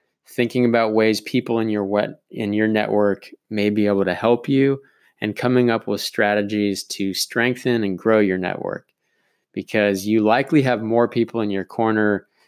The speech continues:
than you realize, and you should use them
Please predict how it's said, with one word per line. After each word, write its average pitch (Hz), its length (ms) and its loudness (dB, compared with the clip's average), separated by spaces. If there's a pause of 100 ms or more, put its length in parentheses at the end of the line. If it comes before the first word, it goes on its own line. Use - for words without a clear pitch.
(120)
than 104 220 0
you 98 140 -2
realize, 98 880 0 (680)
and 98 640 -2
you 110 200 -4
should 107 240 -2
use 127 420 2
them 131 580 0